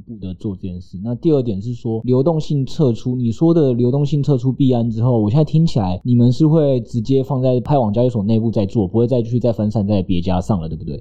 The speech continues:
听起来是你们自己去做这个流动性的事。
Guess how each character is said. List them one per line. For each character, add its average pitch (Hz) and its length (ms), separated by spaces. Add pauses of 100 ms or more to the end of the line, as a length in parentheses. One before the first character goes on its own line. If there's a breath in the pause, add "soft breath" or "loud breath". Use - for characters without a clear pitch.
(140)
听 127 160
起 117 60
来 95 80
是 101 60 (120)
你 107 60
们 101 120
自 113 120
己 123 80
去 104 180
做 107 180
这 95 120
个 92 160
流 90 180
动 98 160
性 92 160
的 80 300
事。 - 360